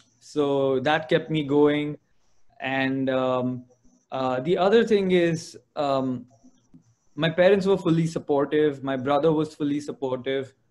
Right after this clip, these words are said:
My grandma as well. And my grandma is a singer. So, um, there is obviously, like, a little bit of art. I have cousins who are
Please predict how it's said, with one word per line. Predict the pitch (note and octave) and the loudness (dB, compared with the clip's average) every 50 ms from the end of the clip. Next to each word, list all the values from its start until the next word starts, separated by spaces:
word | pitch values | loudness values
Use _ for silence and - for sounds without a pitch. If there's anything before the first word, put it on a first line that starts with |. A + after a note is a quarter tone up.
| _ _ - - - | _ _ -20 -16 -8
My | C3+ C#3 C#3+ | -4 -4 -4
grandma | C#3 C3 C3+ C#3+ C#3+ D3+ E3 E3+ F3 E3+ D#3+ D3 | -2 -2 -2 0 0 2 2 2 2 2 0 0
as | C3 B2 | -2 -2
well. | B2+ B2+ C3 D3 D#3+ | -2 0 0 0 0
And | D3+ C#3+ | 0 -2
my | C#3 C3+ | -2 -4
grandma | B2+ B2 C3+ C3+ C3+ C#3 C#3+ D3 C#3+ C#3+ | -4 -2 -2 -2 -2 -2 -2 -2 -2 -4
is | C#3 B2 | -4 -4
a | C3+ C3+ C3+ C3 C3 B2+ B2+ - - _ _ _ _ | -2 -2 0 0 0 -2 -4 -8 -16 _ _ _ _
singer. | - - - C#3+ C#3+ D3 C#3+ D3+ E3+ F#3 F#3 | -12 -8 -6 -4 -2 0 0 2 2 2 0
So, | F#3 - - D3+ C#3 C3 C3 C3 B2+ B2+ B2+ - _ _ _ _ _ _ _ - | -2 -6 -4 -2 0 0 2 0 0 -2 -4 -10 _ _ _ _ _ _ _ -6
um, | B2+ B2 B2 A#2+ A#2+ A#2+ A#2+ A#2 A#2 A#2 _ _ _ _ _ _ _ _ _ _ _ - | -4 -2 -2 -2 -2 -2 -4 -6 -6 -8 _ _ _ _ _ _ _ _ _ _ _ -10
there | C3+ B2+ B2+ C#3 C#3 C3 | -6 -2 2 4 4 4
is | C#3 D3 E3 D#3+ C3+ B2+ - - - - | 4 2 2 0 -2 -4 -10 -12 -6 -4
obviously, | D3+ C3+ B2+ C#3 C3+ B2+ - - C#3 C3+ C3 | -4 -4 -4 -4 -8 -8 -8 -6 -4 -2 -2
like, | C3 C3 B2+ B2+ - | 0 0 -2 -2 -2
a | C3+ B2+ | -2 -2
little | C3 C3 C3 B2+ B2 C3 | -2 -2 -2 -4 -4 -4
bit | |
of | C3 C3 B2+ - | -4 -4 -4 -4
art. | B2 B2+ C3+ C#3+ C#3 - | -2 -2 -2 -2 -4 -6
I | - B2+ | -8 -6
have | B2 B2 A#2+ A2+ - - | -6 -6 -8 -10 -8 -4
cousins | D3+ C#3+ C#3+ D3+ D#3 D#3 D3+ C#3 | -2 -2 0 0 -2 -2 -2 -2
who | C#3 C3+ | 0 0
are | B2+ B2 A2+ A#2+ | -2 -2 -4 -8